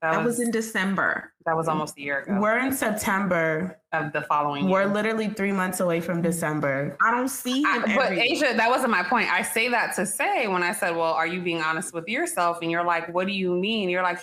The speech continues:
Speaker 1: "He's my friend," but the kind of friendship you have only exists when y'all are fucking. Like, you don't, y'all don't kick it, y'all
Speaker 2: No,
Speaker 1: don't hang
Speaker 2: we
Speaker 1: out,
Speaker 2: talk
Speaker 1: y'all don't
Speaker 2: We talk, we, listen.
Speaker 1: Y'all set up dates,
Speaker 2: I,
Speaker 1: y'all set up
Speaker 2: I'm
Speaker 1: times to hang
Speaker 2: thirty-something
Speaker 1: out.
Speaker 2: years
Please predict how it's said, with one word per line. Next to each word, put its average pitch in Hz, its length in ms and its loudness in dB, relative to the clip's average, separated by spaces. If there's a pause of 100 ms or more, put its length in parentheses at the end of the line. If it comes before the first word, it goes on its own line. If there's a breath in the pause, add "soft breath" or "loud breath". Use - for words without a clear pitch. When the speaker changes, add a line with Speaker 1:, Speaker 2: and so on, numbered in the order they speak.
Speaker 1:
"He's 180 260 -2
my 180 180 2 (140)
friend," 202 520 0 (120)
but 175 460 2 (160)
the 175 80 -2
kind 190 220 -2
of 190 100 -4
friendship 185 460 -2
you 175 140 -4
have 165 300 0
only 160 260 -2
exists 160 540 -4
when 151 120 -18
y'all 143 180 -2
are - 60 -16 (260)
fucking. - 160 -12 (280)
Like, 147 260 -8
you 160 140 -12
don't, 156 340 0
y'all 151 220 0
don't 508 100 -6
kick - 200 0
it, 1077 40 4 (100)
y'all 381 120 2
Speaker 2:
No, 240 80 4
Speaker 1:
don't 156 200 -2
hang 147 160 0
Speaker 2:
we 139 60 2
Speaker 1:
out, 160 260 4
Speaker 2:
talk 147 180 2
Speaker 1:
y'all 147 160 0
don't 147 220 -2 (260)
Speaker 2:
We 370 420 -2 (100)
talk, 226 680 0
we, 254 320 -4 (160)
listen. 294 400 0
Speaker 1:
Y'all 170 160 4
set 185 260 2
up 202 200 2
dates, 175 280 2
Speaker 2:
I, - 260 -2
Speaker 1:
y'all 160 180 2
set 226 140 2
up 254 60 4
Speaker 2:
I'm 302 140 0
Speaker 1:
times 214 340 2
to 311 60 0
hang 311 100 0
Speaker 2:
thirty-something 233 220 0
Speaker 1:
out. 160 300 0
Speaker 2:
years 240 260 0